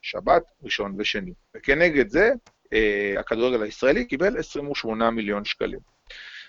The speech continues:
זאת אומרת שאנחנו צריכים לקחת משבצות שידור שקיימות ביום שבת, ולכל הפחות משבצת שידור אחת ביום ראשון,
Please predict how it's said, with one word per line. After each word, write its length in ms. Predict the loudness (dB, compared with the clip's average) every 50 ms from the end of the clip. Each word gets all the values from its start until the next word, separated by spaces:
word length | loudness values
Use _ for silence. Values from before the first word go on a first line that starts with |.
| _ -4
זאת 140 | -4 -2 -2
אומרת 520 | -2 -2 -2 0 4 6 4 4 4 _ _ _ _ _ _
שאנחנו 460 | -4 -2 -2 2 2 2 2 2 -6
צריכים 380 | -6 -6 -10 -8 -6 -6 -2 -2
לקחת 360 | -2 0 0 0 0 0 -4 -6
משבצות 540 | -6 -12 -12 -12 -12 -12 -6 -4 -4 -4 -2
שידור 380 | -4 -8 -6 -2 0 0 0 0
שקיימות 540 | -2 -6 -2 2 2 2 2 0 -4 -6 -6
ביום 340 | -2 0 2 2 2 0 -2
שבת, 460 | -6 -6 -4 2 4 6 6 6 4 0 -12 -20 _ -20 -20 _ _ _ -14
ולכל 460 | -8 -6 -2 -2 0 4 6 8 8
הפחות 520 | 8 6 4 -2 0 4 4 4 4 4 -2
משבצת 500 | -10 -8 -4 -4 -4 -4 -4 -6 -8 -8
שידור 360 | -8 -6 -2 0 0 0 0
אחת 240 | 2 2 2 2 2 _ -6
ביום 160 | -6 -6 -6 -6
ראשון, 380 | -8 -6 -4 -2 0 0 0